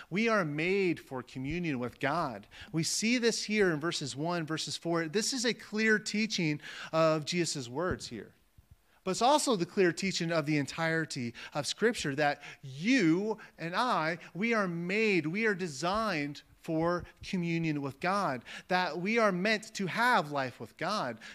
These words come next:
to love Him, to serve Him, and to enjoy Him all of life. That is the goal of our human existence. Life with God is the goal of our human existence. And so Jesus is actually elaborating or teaching on this point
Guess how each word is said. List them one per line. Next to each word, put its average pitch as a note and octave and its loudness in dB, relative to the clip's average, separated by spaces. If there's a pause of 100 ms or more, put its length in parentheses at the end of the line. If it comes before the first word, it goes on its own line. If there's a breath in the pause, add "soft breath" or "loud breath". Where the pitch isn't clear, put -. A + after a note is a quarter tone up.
to D3+ -2
love G3 2
Him, D#3+ -2
to C3 -10
serve A#3+ -2
Him, D#3+ -4
and F3 -2
to F#3 -2
enjoy F#3 2
Him F#3+ 4 (200 loud breath)
all C4+ 8
of F#3 6
life. A3 2 (180 loud breath)
That A3+ 4
is D#4 6
the C#4 2
goal F#3 6 (120)
of G#3 2
our A#3 4
human F#3+ -2
existence. F3 -4 (260 loud breath)
Life F#3+ 2
with C#4+ -2
God F3 4 (160 loud breath)
is G3+ -4
the G#3 -6 (180)
goal F3 6 (120 loud breath)
of F#3 -2
our G3+ 0
human E3+ -4
existence. - -6 (540 loud breath)
And - -2
so A3 6
Jesus B3 2
is E3+ -2
actually F#3+ 4
elaborating E3 2
or B2+ -2
teaching A#3 -4
on A3 -2
this G3+ -6
point F#3+ -4